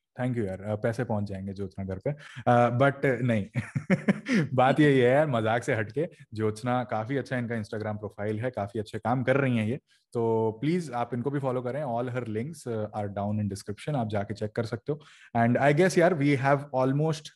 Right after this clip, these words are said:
concluded the podcast, but बस एक लास्ट फन सेगमेंट बचता है, जो कि है myth and fact। तो आपको basically पांच क्वेश्चंस मैं पूछूंगा about Zumba, and आपको बताने होंगे वो मिथ है या फैक्ट है। Is, it is easy, right? कोई दिक्कत नहीं है।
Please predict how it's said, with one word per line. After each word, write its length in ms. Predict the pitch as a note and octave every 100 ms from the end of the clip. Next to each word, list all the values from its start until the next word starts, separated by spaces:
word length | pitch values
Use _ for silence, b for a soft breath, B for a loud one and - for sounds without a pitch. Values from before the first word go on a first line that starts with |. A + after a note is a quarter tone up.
| -
concluded 460 | A#2+ B2+ B2+ C3
the 60 | B2 A#2
podcast, 480 | G#2+ G#2 C#3 C#3 A#2+
but 140 | A2 _
बस 160 | C#3+ D3+
एक 140 | D3+ C#3
लास्ट 480 | A2+ B2+ C#3+ - - -
फन 140 | B2+
सेगमेंट 340 | B2+ A#2+ A#2 A2
बचता 300 | G2+ - B2
है, 200 | C3 D3 B B -
जो 120 | C#3+
कि 100 | D#3+
है 100 | E3+
myth 380 | C3+ D3 G3+ - - _ A#2+
and 140 | A2+
fact। 420 | A2 G#2+ - - B B -
तो 80 |
आपको 260 | C3+ C3 D#3+
basically 380 | D3 D3 E3 E3+
पांच 220 | C#3+ D#3
क्वेश्चंस 340 | D3+ D3 D#3 C#3+
मैं 80 |
पूछूंगा 460 | C3+ B2+ D3+ C#3 C3+ - _ -
about 240 | G#2+ G#2+ G#2+
Zumba, 260 | A2+ C#3+ D3+ B B B
and 160 | A2+ A2+
आपको 280 | A#2 A#2+ B2
बताने 320 | A#2+ B2 B2+
होंगे 240 | A#2+ A2+
वो 140 | A2 G#2
मिथ 320 | G2 A#2 A#2
है 160 | A2+ G#2
या 80 |
फैक्ट 360 | F#2 F#2 F#2+ _
है। 140 | - - _ _ _ -
Is, 100 | E3+
it 160 | - D#3+
is 100 | F3
easy, 260 | A2 F#2+ F#2 -
right? 180 | A2 B2+ - _ _ - _ _ _
कोई 120 | A2+
दिक्कत 280 | G#2 G#2 G2+
नहीं 120 | F#2+
है। 120 | F2+